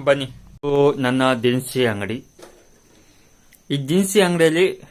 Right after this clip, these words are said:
ಈ ರೀತಿಯಾಗಿ ಸಾಮಗ್ರಿಗಳನ್ನ ಜೋಡಿಸ್ಕೊಂಡಿದ್ದೀನಿ. ಅಂದ್ರೆ ಇಲ್ಲಿ ಏನು ಹೋಗುತ್ತೋ ಆ ಸಾಮಗ್ರಿಗಳನ್ನ ಇಟ್ಕೊಂಡಿದ್ದೀನಿ. ಇಲ್ಲಿ ನನಗೆ ಜಾಗ ತುಂಬಾ ವಿಶಾಲವಾಗಿದೆ, ಕಾಣ್ತಾ ಇದೆ ಅಂತ ಅನ್ಕೊಂತೀನಿ.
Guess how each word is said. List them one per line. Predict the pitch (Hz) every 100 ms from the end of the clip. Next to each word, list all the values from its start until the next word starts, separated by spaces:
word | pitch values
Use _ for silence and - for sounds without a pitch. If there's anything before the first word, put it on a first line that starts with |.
| - - - _ _ 135
ಈ | 160
ರೀತಿಯಾಗಿ | 185 - 147 135 160 160
ಸಾಮಗ್ರಿಗಳನ್ನ | 147 131 143 139 131 120 120 135
ಜೋಡಿಸ್ಕೊಂಡಿದ್ದೀನಿ. | 143 123 120 - 95 92 92 113 _ _ _ _ _ _ _
ಅಂದ್ರೆ | 123 131 139 156 -
ಇಲ್ಲಿ | - 131 165 160 120
ಏನು | 127 156
ಹೋಗುತ್ತೋ | 143 120 113 104 151 - -
ಆ | 135
ಸಾಮಗ್ರಿಗಳನ್ನ | - 123 117 107 101 95 127
ಇಟ್ಕೊಂಡಿದ್ದೀನಿ. | 156 - 101 92 90 95 98 _ _ _ - - - - - _ _ _
ಇಲ್ಲಿ | 202 220 220
ನನಗೆ | 208 180 180 180 196
ಜಾಗ | 185 139 117 131 151
ತುಂಬಾ | 165 - 131 135 160
ವಿಶಾಲವಾಗಿದೆ, | 123 107 135 151 175 139 110 - - _ - - - - _ _ _ _ _ - - -
ಕಾಣ್ತಾ | 143 143 131
ಇದೆ | 113 113
ಅಂತ | 127 190
ಅನ್ಕೊಂತೀನಿ. | 175 165 143 127 120 -